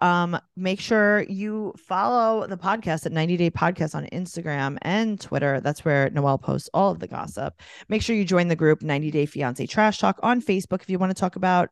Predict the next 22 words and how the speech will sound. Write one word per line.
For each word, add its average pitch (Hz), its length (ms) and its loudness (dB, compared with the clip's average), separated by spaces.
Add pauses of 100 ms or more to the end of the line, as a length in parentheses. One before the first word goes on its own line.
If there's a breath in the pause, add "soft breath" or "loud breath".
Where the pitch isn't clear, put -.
(140)
this 170 280 -4
podcast 180 600 0
or 202 180 6
the 208 80 4
show. 131 400 0 (400 loud breath)
Make 208 180 4
sure 196 220 0
you 170 220 0
follow 131 400 4
us 123 240 0
on 165 260 2
TikTok, - 540 -2
Trash 170 280 0
Talk 185 220 0
Podcast, 147 540 -2 (120)
patreon 208 360 0
dot 151 160 2
com 143 240 0
slash 135 240 -4
trash 135 240 0
talk - 180 -2
podcast, - 440 -2